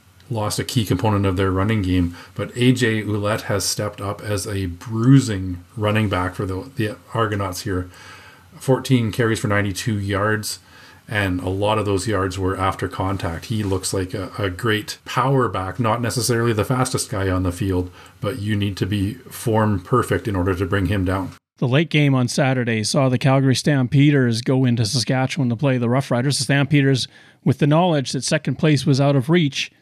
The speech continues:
Speaker 2: still play all the starters and take it to the Rough Riders in front of over twenty-seven thousand announced, thirty-two to twenty-one. Jake Maier goes all the way for the Stampeders,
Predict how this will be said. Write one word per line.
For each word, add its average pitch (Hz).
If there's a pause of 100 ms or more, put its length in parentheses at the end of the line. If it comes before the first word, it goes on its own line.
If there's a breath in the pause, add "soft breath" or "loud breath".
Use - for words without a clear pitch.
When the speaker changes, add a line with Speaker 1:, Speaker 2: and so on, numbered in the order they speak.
(120)
Speaker 2:
still 180 (160)
play 151
all 160
the 151
starters 143 (220)
and 147
take 196
it 151
to 143
the 127
Rough 127
Riders 135
in 135
front 143
of 117
over 160
twenty-seven 151
thousand 147
announced, 143 (480 soft breath)
thirty-two 190
to 147
twenty-one. 156
Jake 170
Maier 165
goes 139
all 170
the 185
way 151
for 135
the 131
Stampeders, 139